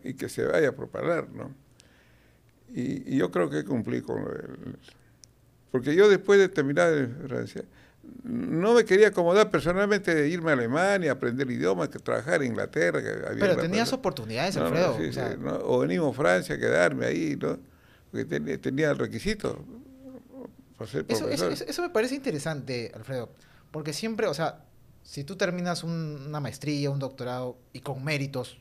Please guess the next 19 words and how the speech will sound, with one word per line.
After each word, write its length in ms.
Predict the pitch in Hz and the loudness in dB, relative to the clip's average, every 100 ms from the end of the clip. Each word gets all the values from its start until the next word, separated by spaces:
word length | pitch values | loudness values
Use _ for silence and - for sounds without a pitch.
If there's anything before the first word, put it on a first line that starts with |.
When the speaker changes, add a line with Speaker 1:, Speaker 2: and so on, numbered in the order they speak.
| - | -14
Speaker 2:
en 120 | 139 | -8
Speaker 1:
Sí. 40 | 135 | -4
Speaker 2:
el 60 | 127 | -4
extranjero, 640 | - 127 - 139 135 139 - _ _ _ - | -6 -10 -6 -4 -6 -10 -20 _ _ _ -12
lo 200 | 123 127 | -4 0
más 200 | 160 170 | 2 2
probable 600 | 156 143 147 135 147 233 - _ _ _ _ _ | 2 2 2 0 -4 -8 -16 _ _ _ _ _
es 120 | 143 - | -8 -4
que 120 | 151 | -4
te, 300 | 143 117 - - _ _ _ | -2 -4 -6 -20 _ _ _
se 140 | - 143 | -10 -8
te 100 | 135 | -6
presentan 460 | 117 208 240 185 | -2 0 2 0
oportunidades 580 | 143 139 127 123 139 156 | 0 -4 -4 -4 -2 0
laborales 460 | 143 120 127 113 107 | 0 0 -2 -4 -8
para 180 | 127 113 | -8 -6
trabajar 460 | 113 147 160 - - | -4 -2 -2 -4 -6
ahí 200 | 120 156 | -2 2
mismo 560 | 196 196 180 190 196 | 2 0 2 0 0